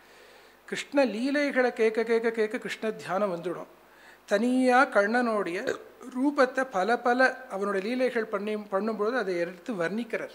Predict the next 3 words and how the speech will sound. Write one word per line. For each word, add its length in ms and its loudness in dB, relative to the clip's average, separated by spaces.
தவழ்றான் 480 -2
கிருஷ்ணன் 480 -10
வர்ணிப்பார், 460 -8